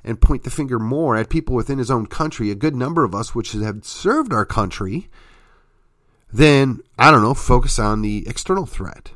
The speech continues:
that was largely propagated by our own bad actions, whether it's Red China, r-, whether it's the Muslim threat,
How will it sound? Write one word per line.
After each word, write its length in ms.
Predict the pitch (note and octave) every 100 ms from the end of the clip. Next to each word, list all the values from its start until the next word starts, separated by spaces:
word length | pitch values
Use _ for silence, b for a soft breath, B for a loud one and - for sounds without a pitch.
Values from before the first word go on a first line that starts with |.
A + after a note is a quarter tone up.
| - _ _ _ _ _ _ _
that 240 | A#2+ G2+ - _ _ -
was 480 | A2 F#2 F#2 D#2+
largely 760 | G#2 A#2+ C#3+ A2 A2 G#2+ G#2 G2 F2+ _ _ _ _ _ _ _ -
propagated 840 | - C3+ E3 G2+ F2 F2+ F#2 B2+ - - b b b b b
by 260 | G#2 B2 B2+
our 140 | B2
own 180 | C3+ C#3
bad 220 | B2+ B2+
actions, 560 | C3 F3 - - - -
whether 320 | G#2 G2 F2+
it's 200 | F#2 -
Red 220 | F#2+ F#2+
China, 440 | E2 A2 G#2+ B2 C3
r-, 280 | G2+ F2+ -
whether 380 | F#2+ G2 F#2+ F#2+
it's 220 | E2+ -
the 240 | G2 F2+ B B B
Muslim 440 | G2 A#2 B2+ B2+
threat, 380 | B2 A#2+ B2+ B2